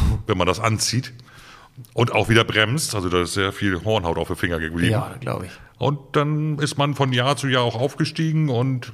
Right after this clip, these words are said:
Speaker 1: irgendwann war das dann interessant, auch für die Nationalmannschaft.
Speaker 2: Ich find das, äh, erstaunlich, dass du vier Jahre lang nichts tun konntest
Speaker 1: Wobei,
Speaker 2: und dich
Speaker 1: ich hab das
Speaker 2: dann
Speaker 1: im Krankenhaus schon angefangen, muss ich
Speaker 2: Okay.
Speaker 1: dazu sagen. Also ich war im Boberger Unfallkrankenhaus, im B G Krankenhaus.
Speaker 2: Ja.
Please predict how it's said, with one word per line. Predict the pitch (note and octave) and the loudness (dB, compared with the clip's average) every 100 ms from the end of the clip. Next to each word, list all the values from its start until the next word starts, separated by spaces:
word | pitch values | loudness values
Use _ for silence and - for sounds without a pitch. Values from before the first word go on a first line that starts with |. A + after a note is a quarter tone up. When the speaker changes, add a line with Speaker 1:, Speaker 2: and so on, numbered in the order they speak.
| - | -6
Speaker 1:
irgendwann | A#2 A#2+ A#2 A2+ | -2 0 0 0
war | G#2+ | 0
das | G#2 | 0
dann | G2+ | -2
interessant, | A2 A2+ A2 G#2 G2+ | -4 -2 0 0 0
auch | F#2 | -2
für | F#2+ F#2 | -2 -2
die | F2 | -2
Nationalmannschaft. | D#2+ D#2+ C#2+ C#2+ C#2 - - - - - - - - - - - - - - | -2 -2 -4 -4 -8 -14 -18 -20 -20 -20 -20 -18 -18 -18 -18 -20 -20 -20 -2
Speaker 2:
Ich | C3+ - D3+ | 0 0 0
find | D4 | 4
das, | B3+ - F#3+ - | 4 2 -6 -6
äh, | G#3+ F#3+ F#3+ - D3 D#3+ - - - D#3+ | -4 -4 -8 -14 -14 -14 -16 -18 -6 -2
erstaunlich, | G#3+ F3 - D3+ A2 G#2+ | 0 2 4 2 2 0
dass | C3 A#2 | -4 -4
du | B2+ - - - - | -8 -8 -18 -20 -10
vier | - G#3+ F#3+ E3 D#3+ | -2 2 2 2 2
Jahre | D3+ C#3 D3 | 2 2 0
lang | C3+ | -2
nichts | C#3 - | -2 -4
tun | - B2 - | -2 -2 0
konntest | E3+ G#3+ B3 C4 C3+ A#2 G#2 | 2 2 0 -6 -10 -2 2
Speaker 1:
Wobei, | A#2 A2+ | 4 6
Speaker 2:
und | C3 | 4
dich | D3+ | 2
Speaker 1:
ich | |
hab | - | 4
das | - C3+ | 4 4
Speaker 2:
dann | |
Speaker 1:
im | A#2+ | 2
Krankenhaus | - B2 C#3 A#2 C3 A#2+ | 2 0 0 0 0 0
schon | A#2+ | -2
angefangen, | B2 D#3+ G#2+ - F2 C3 E3+ - | 0 2 2 2 0 0 -6 -4
muss | C3 | 0
ich | G#2+ | 2
Speaker 2:
Okay. | B2 | 4
Speaker 1:
dazu | G#2+ - C#3 | 2 2 2
sagen. | F#2 F2 | 4 4
Also | F2 F2+ | 2 -2
ich | G2 | 2
war | G2+ | 2
im | F#2 | 2
Boberger | G2 B2 A#2+ G2+ | 2 2 2 2
Unfallkrankenhaus, | A2+ A#2+ C#3 C3+ C#3 C#3+ A#2+ | 0 0 -2 0 -2 0 0
im | G#2 | 0
B | G2 G2+ | 0 0
G | B2 | 0
Krankenhaus. | - C#3+ C3+ C#3+ D3 C#3+ | 0 -2 0 0 0 0
Speaker 2:
Ja. | B2 | 0